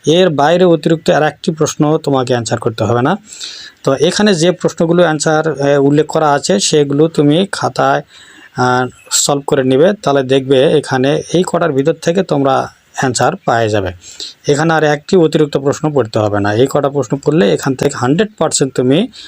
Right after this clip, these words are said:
আগামী পরীক্ষাতে অর্থাৎ নভেম্বরের পরীক্ষায় তোমাদের এই অনুষ্ঠিত হতে যাচ্ছে বোর্ড সমাপনী পরীক্ষা, এই পরীক্ষাতে অবশ্যই তুমি এখান থেকে কমন পাবে।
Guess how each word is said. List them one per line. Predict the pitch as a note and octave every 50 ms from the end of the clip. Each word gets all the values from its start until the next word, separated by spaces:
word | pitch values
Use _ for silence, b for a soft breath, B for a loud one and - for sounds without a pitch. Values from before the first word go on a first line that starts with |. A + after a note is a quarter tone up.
| B B B B B B
আগামী | B C3 B2+ B2+ B2+ C3 C3 C#3 D3+ D#3+ F3+ G#3 A3+ - _ _ _ _ -
পরীক্ষাতে | - D3 D#3 E3 D#3+ - - D3+ C#3+ C3+ - F#3+ A3+ C4 A#3 D3+ C#3+
অর্থাৎ | C3 C3 B2+ - C3 B2+
নভেম্বরের | C3 C#3 E3 F#3+ G3 F#3+ F3 F3 E3+ E3
পরীক্ষায় | - - D3+ D#3 D3+ - - D#3+ D#3 D3+
তোমাদের | D3+ - D3 C#3 C3+ B2+ B2+ C3+ C3 C3
এই | A#2+ B2+ C3 C3 B2+ B2+ B2+ B2 B B B B B B B B B B B
অনুষ্ঠিত | B2+ B2+ C3 - - D#3 C3+ C3+
হতে | A#2+ B2+ B2+ C3 A#2+
যাচ্ছে | C3 C3 C3 - - D3+ C#3
বোর্ড | B2 B2+ B2+ B2+
সমাপনী | - - C3 B2 B2+ B2+ B2
পরীক্ষা, | B2 C#3 C#3 C#3+ C#3 - D#3+ E3 E3 E3
এই | D#3 C#3+ C3+ C#3 C#3+ D3 C#3+ -
পরীক্ষাতে | D3 D3 E3+ D#3+ - - - D3+ - - E3+
অবশ্যই | - C3+ C3+ D#3+ F#3 - - - - - A#3 A#3
তুমি | G#3 - F3+ E3 D#3+
এখান | D#3 D3+ - D3 C#3+
থেকে | C3 D3 C#3
কমন | C3 - - B2+ B2+ B2+ B2
পাবে। | C3 B2 B2 C#3 E3+ G#3